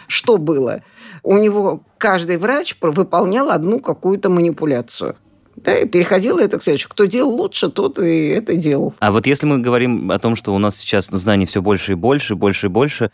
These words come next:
Speaker 2: есть какой-то условный момент абсолюта, когда мы будем говорить: «Всё, вот человеческое тело изучено на сто процентов»?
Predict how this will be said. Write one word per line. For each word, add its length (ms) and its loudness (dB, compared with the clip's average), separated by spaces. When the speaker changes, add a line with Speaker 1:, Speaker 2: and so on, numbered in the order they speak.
Speaker 2:
есть 480 0
какой-то 800 0
условный 680 0
момент 500 2
абсолюта, 800 -2
когда 300 0
мы 220 0
будем 260 0
говорить: 320 0
«Всё, 380 0
вот 300 0
человеческое 720 2
тело 560 0
изучено 720 0
на 260 2
сто 380 0
процентов»? 800 -2